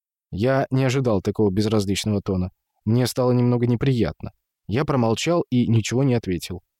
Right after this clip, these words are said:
Маба тоже молчала. Постепенно мне стало тяжело дышать. Я был подавлен. В первые дни, когда я только поступил в санаторий, когда растирание мне делала Маба, я сильно напрягался и чувствовал себя неважно.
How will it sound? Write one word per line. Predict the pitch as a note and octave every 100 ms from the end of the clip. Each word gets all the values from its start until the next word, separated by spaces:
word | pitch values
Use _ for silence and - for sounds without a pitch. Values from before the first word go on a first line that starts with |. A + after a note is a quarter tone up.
| _
Маба | A#2+ C#3
тоже | C3 A#2 G2
молчала. | F#2+ F#2+ - F2+ F#2+ _ _ _ _ _ _ _
Постепенно | A#2 - A#2+ G3 F3
мне | C#3+ C#3
стало | - D#3+
тяжело | C#3+ C#3 C3 D3
дышать. | C3+ - E2 D2+ - _ _ _
Я | - A2+
был | B2
подавлен. | A#2 A2+ G#2 E2+ E2 F2+ _ _ _ _ _
В | -
первые | - C3 B2 A2+
дни, | G2 B2+ C#3+
когда | A#2+ F#2+ A2
я | G#2+ G#2 G2
только | A#2+ A2 G2+
поступил | A2 - A2+ - A2+
в | -
санаторий, | A2 G#2 - C#3+ B2
когда | - F2 -
растирание | F#2+ F#2+ - A2 A#2+ A2
мне | G2 G2+
делала | G2 G#2 G2
Маба, | G#2 C#3 A2+ - _ _
я | F#2 G2
сильно | - D3 D3
напрягался | C#3+ D3 C#3+ E3 C#3 -
и | F2
чувствовал | - B2+ - B2
себя | A#2 A2+ B2
неважно. | B2 C3 C3+ F2 -